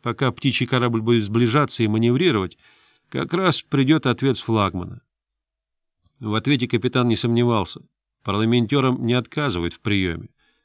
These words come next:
Это древний закон всего космоса. "Высота, что там?" Как раз вернулся на связь флагман.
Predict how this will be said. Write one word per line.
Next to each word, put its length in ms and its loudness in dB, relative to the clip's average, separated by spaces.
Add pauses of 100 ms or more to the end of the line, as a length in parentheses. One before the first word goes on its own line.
(120)
Это 180 -4
древний 360 4
закон 340 0
всего 300 -2
космоса. 560 -6 (1040)
"Высота, 500 2
что 240 0
там?" 260 -4 (480)
Как 160 -4
раз 180 0
вернулся 420 0
на 120 -2
связь 240 -4
флагман. 480 -6